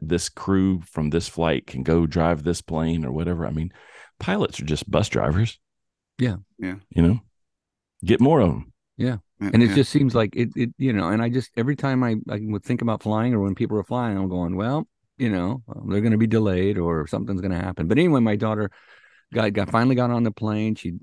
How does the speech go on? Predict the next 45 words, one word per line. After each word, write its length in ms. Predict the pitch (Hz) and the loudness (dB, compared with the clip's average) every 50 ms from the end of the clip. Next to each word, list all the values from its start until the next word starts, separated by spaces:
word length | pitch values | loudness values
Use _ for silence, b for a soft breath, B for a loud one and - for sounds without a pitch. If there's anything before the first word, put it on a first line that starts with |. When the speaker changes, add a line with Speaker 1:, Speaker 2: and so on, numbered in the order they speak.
| - - | -10 -6
Speaker 2:
left, 420 | 101 98 110 113 117 110 - - | -4 0 0 0 0 0 -2 -2
you 120 | 98 104 98 | -2 0 0
know, 180 | 90 85 85 | 0 0 2
you 180 | 98 123 139 120 | 2 2 4 4
know 140 | 95 85 80 | 2 2 0
this, 180 | 87 90 - - - | -2 -2 -6 -8 -10
we 140 | 87 90 90 | -8 -6 -4
were 200 | 87 85 85 85 - | -4 -4 -4 -6 -6
out 140 | - 82 - | -4 -4 -2
last 180 | - 82 82 - | -2 -2 -2 -2
night 160 | 90 90 73 | -2 -2 0
waiting 260 | 82 98 71 78 85 | 0 0 0 -2 -2
for 180 | - 90 90 85 | -2 -2 -2 -2
her, 80 | 82 | -2
but, 220 | 80 80 85 - - b b b b b b b b b b b b b b b _ _ _ | -2 -4 -4 -6 -8 b b b b b b b b b b b b b b b _ _ _
um, 640 | - 117 117 117 110 107 104 101 98 95 95 76 - _ _ _ _ _ _ _ _ _ _ _ _ _ _ _ _ _ - | -2 0 2 2 4 2 2 2 2 0 0 -2 -4 _ _ _ _ _ _ _ _ _ _ _ _ _ _ _ _ _ -6
so 260 | - 123 117 110 110 | 0 2 4 4 4
I, 140 | 110 110 - | 4 2 0
I, 220 | - 110 107 90 - - | 0 -2 -2 -4 -4 -4
you 160 | 113 110 92 | -4 -4 -4
know, 260 | 78 69 - 98 98 - _ _ _ _ _ _ - | -4 -6 -8 -8 -10 -12 _ _ _ _ _ _ -8
I, 240 | 98 92 92 92 85 - - | -6 -4 -2 -2 -2 -2 -2
I 80 | 95 | -2
get 180 | 92 87 107 107 | 2 2 4 4
up 140 | 110 107 113 | 4 2 0
at 100 | 92 - | -2 -2
four 200 | - 107 110 107 | 0 -2 -2 -2
o'clock 260 | - 113 110 104 98 | -2 -4 -4 -4 -2
in 80 | 104 | -2
the 60 | 98 98 | 0 2
morning. 360 | 98 98 101 110 120 135 123 | 2 2 2 2 0 0 0
I 80 | 90 | -2
finally 320 | - - 98 95 95 90 82 | -2 -2 -2 -2 -2 -2 -2
hear 260 | 76 98 101 104 110 | 0 0 2 2 2
them. 240 | 107 120 135 135 107 | 2 2 2 0 0
And, 260 | 90 85 80 90 - | 0 0 -2 -2 -4
and 140 | - 90 85 | -6 -6 -6
I 40 | 85 | -6
said, 160 | 85 - 98 | -6 -6 -6
"Why 200 | 92 98 110 113 | -4 -4 -4 -2
are 80 | 117 117 | 0 0
you 80 | 110 | 0
guys 160 | 104 98 95 - | 0 -2 -2 -4
so 100 | - 90 | -4 -4
late?" 400 | 92 113 143 156 151 143 135 | -2 -2 -2 0 -2 -2 -4